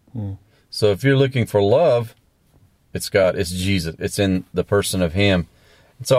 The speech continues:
Speaker 2: I, I, I saw that this last trip when I was there, that university students are so hungry, so wanting to know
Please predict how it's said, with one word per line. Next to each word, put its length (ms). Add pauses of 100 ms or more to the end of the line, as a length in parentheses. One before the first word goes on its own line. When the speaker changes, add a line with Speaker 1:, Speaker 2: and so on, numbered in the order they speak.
(160)
Speaker 2:
I, 160
I, 40 (920)
I 60
saw 380
that 420 (500)
this 260
last 400
trip 260
when 140
I 60
was 160
there, 360 (400)
that 140
university 640
students 420
are 80
so 300
hungry, 640 (640)
so 260
wanting 420
to 120
know 600